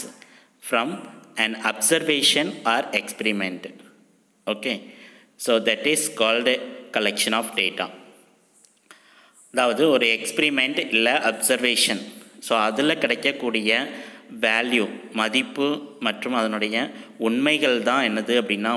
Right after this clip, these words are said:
வந்து collection of data அப்படின்னு சொல்கிறோம். ஓகே, so இதை கலெக்ட் பண்ணுறது யார் அப்படின்னா வந்து investigator. The person collecting the data is called investigator. இது ஏற்கனவே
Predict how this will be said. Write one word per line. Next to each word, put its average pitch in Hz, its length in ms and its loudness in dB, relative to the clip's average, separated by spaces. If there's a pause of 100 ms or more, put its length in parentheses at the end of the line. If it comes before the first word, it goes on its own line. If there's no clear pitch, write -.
வந்து 104 200 0 (440)
collection 104 480 -2
of 110 80 -6 (140)
data 98 320 0
அப்படின்னு 101 340 -4
சொல்கிறோம். - 260 -8 (720)
ஓகே, 120 180 -4 (520)
so 139 60 4 (120)
இதை 123 200 2
கலெக்ட் 127 300 -2
பண்ணுறது 131 300 2 (100)
யார் 117 280 2
அப்படின்னா 113 400 0
வந்து 110 160 0 (200)
investigator. 110 760 0 (200)
The 104 60 -6 (100)
person 135 340 2 (140)
collecting 120 400 0 (100)
the 123 80 2 (100)
data 113 280 2 (240)
is 107 80 -2 (160)
called 113 300 2 (800)
investigator. 113 760 0 (200)
இது 107 180 0
ஏற்கனவே 110 340 0